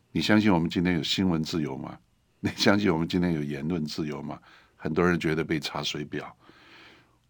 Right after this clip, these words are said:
我们的财产自由，宪法保障我们的财产自由，政府可以说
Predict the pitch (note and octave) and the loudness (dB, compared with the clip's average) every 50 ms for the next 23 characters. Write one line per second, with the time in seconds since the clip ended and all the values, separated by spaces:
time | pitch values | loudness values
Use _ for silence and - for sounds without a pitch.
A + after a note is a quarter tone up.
0 | _ - - F#2 F#2 G#2 G#2+ G#2+ - - - F2+ F#2+ - - D2 C#2 - - E2+ | _ 0 2 4 6 6 4 4 2 2 2 2 2 2 0 -4 -4 -4 -6 -6
1 | C#2 C2+ C2 - - - - - - - A2 E2+ - - C#2 - - D#2 C#2+ D#2 | -6 -6 -8 -12 -14 -16 -12 -4 2 2 2 2 2 -4 -8 -8 -4 -4 -4 -2
2 | - G#2+ F#2 D#2 C#2+ C#2+ D2 D2 D2+ - - - D#2 D2+ C#2+ C2+ - - - C#2+ | 2 4 4 4 2 0 -4 -6 -6 -6 -6 -6 -6 -8 -8 -10 -10 -8 -8 -8
3 | D2 - - - - - _ _ _ _ _ - - - A2 F2+ E2+ - - F2 | -8 -8 -12 -16 -18 -20 _ _ _ _ _ -6 0 2 2 2 2 0 -6 -6
4 | E2+ - - F#2+ F#2 E2 - - - D#2+ D2+ - | -6 -2 -2 0 0 0 -2 -2 -2 -2 -2 -2